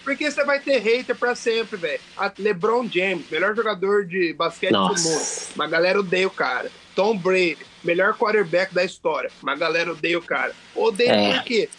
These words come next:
Speaker 1: Porque
Speaker 2: Caralho,
Speaker 1: ciúme,
Speaker 2: que
Speaker 1: mano.
Speaker 2: isso é maravilhoso. O que você tá
Speaker 1: Você tem
Speaker 2: falando aí é
Speaker 1: ciúme.
Speaker 2: maravilhoso, cara. Porque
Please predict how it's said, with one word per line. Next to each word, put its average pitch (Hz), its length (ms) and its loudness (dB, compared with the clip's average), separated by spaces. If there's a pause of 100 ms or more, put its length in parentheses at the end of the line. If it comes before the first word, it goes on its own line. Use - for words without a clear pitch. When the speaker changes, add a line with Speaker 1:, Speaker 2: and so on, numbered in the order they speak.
Speaker 1:
Porque - 140 -2
Speaker 2:
Caralho, 160 400 6 (140)
Speaker 1:
ciúme, - 40 0
Speaker 2:
que 170 160 6
Speaker 1:
mano. 160 200 -2 (680)
Speaker 2:
isso 156 220 4
é 190 40 4
maravilhoso. 196 580 6
O 117 40 -4
que - 100 -6
você - 60 -2
tá 202 120 4
Speaker 1:
Você 202 40 -6
tem 220 100 2
Speaker 2:
falando 190 300 4
aí 175 100 4
é - 20 4
Speaker 1:
ciúme. 185 100 4
Speaker 2:
maravilhoso, 175 800 2
cara. 101 260 -2
Porque 123 440 -2